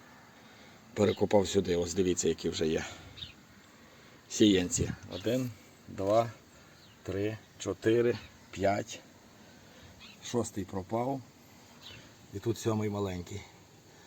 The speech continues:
Будемо <clears throat> наступного року прищепляти на нього сортовий персик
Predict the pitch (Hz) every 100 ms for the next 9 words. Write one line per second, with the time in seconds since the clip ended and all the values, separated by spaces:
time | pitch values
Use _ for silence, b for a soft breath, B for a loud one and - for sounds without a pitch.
0 | b b b b b b - 101 107 110
1 | 107 - - - - - - - - 113
2 | 107 98 - 110 110 98 110 - 101 98
3 | - 101 98 92 98 95 95 92 - -
4 | - - - - - - - - - -
5 | 107 107 101 85 95 92 -